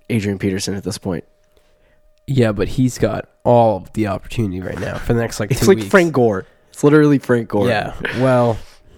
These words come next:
Speaker 1: <laughs> He's a little bit better than Frank Gore. But, uh, Sammy Watkins, uh, was ruled out of Thursday night's week seven game against the Broncos. He did practice in a limited,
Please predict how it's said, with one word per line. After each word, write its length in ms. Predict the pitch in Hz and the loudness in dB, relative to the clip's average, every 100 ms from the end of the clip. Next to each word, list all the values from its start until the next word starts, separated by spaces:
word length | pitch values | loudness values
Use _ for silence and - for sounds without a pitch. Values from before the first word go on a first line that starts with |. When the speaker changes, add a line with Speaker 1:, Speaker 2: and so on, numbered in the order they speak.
| - - | -16 -8
Speaker 1:
<laughs> 560 | - 113 - - - | -6 -4 -4 -6 -6
He's 160 | - 156 | 0 4
a 40 | |
little 160 | 156 156 | 6 4
bit 140 | 135 | 2
better 260 | 117 107 98 | 0 0 -2
than 120 | 92 | -6
Frank 240 | - 78 87 | -10 -12 -10
Gore. 200 | 85 - - - - - - - - | -10 -10 -16 -20 -20 -20 -20 -20 -6
But, 200 | 110 113 | 2 4
uh, 180 | 110 104 | 4 0
Sammy 320 | - 185 196 | 2 4 6
Watkins, 640 | 185 180 - 175 170 - - _ _ _ _ _ _ - | 6 4 4 2 2 -4 -12 _ _ _ _ _ _ 2
uh, 300 | 123 123 117 - | 4 4 2 -2
was 240 | 123 127 107 | -2 -2 0
ruled 360 | 117 147 165 151 | 2 4 4 4
out 320 | 135 131 - _ _ - | 4 2 -2 _ _ -2
of 120 | - - | -2 0
Thursday 460 | 139 131 123 127 | 4 4 4 2
night's 320 | 120 117 110 - - 113 | 2 2 0 -6 -6 0
week 200 | 147 - | 2 2
seven 320 | 139 131 123 | 2 2 2
game 200 | 113 107 | 0 0
against 260 | 107 101 | -2 -4
the 60 | - | -2
Broncos. 560 | 117 127 123 120 117 110 | 2 2 4 2 2 -2
He 100 | 110 | -2
did 240 | 127 123 | 0 2
practice 420 | 127 120 - 107 | 4 2 0 -4
in 60 | 110 | 0
a 100 | 107 | 0
limited, 340 | 110 113 110 | 0 0 -2